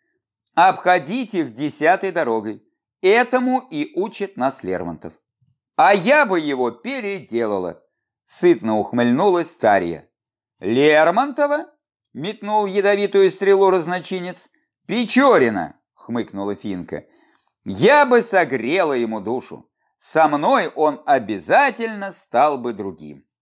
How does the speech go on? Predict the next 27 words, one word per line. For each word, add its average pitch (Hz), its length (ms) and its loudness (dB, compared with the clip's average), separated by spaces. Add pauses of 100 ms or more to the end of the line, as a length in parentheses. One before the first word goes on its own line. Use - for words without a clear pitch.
(680)
«Ни 202 220 4
у 254 180 4
кого 247 340 4
это 233 240 4
не 214 140 -6
получилось. 208 800 -4 (300)
Ни 180 240 0
у 247 160 4
Беллы, 160 640 2 (180)
ни 156 220 -6
у 220 160 0
Мэри», 165 680 -2 (400)
суровым 135 520 0
тоном 180 400 -2
напомнила 139 560 -2
бальзаковская 117 720 -2
дама. 87 360 -4 (680)
«Печорин 226 640 2
был 208 220 4
шибко 208 380 -4
умный. 185 640 2 (300)
Сложно 196 720 2
ему 190 200 -4
приходилось 147 640 -2
с - 40 -20
простыми 120 500 -4
женщинами», 87 680 -6